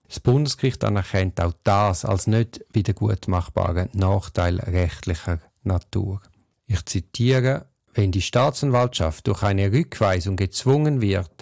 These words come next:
einer von ihr als falsch erachteten Weisung Folge zu leisten, begründet das einen nicht wiedergutzumachenden Nachteil.“ Weiter ist ein ganz sensibler Punkt in Diskussion, nämlich die drohende Verjährung. Die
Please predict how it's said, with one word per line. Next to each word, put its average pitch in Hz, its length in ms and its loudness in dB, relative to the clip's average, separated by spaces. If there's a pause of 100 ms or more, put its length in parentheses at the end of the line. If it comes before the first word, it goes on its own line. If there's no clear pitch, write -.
(360)
einer 117 320 2
von 113 240 0
ihr 107 160 0
als 101 160 0
falsch 123 460 0
erachteten 107 640 0
Weisung 95 640 0
Folge 139 500 0
zu - 160 -2
leisten, 92 640 0 (400)
begründet 120 580 2
das 117 160 0
einen 95 320 2
nicht 110 360 -2
wiedergutzumachenden 98 1120 -2
Nachteil.“ - 580 -6 (320)
Weiter 131 360 2
ist 110 240 0
ein 101 100 2
ganz 113 320 2
sensibler 117 480 0
Punkt 110 480 -2
in 107 100 -2
Diskussion, 95 1000 0 (220)
nämlich 95 520 0
die 113 120 0
drohende 90 500 2
Verjährung. 90 720 -2
Die - 160 -16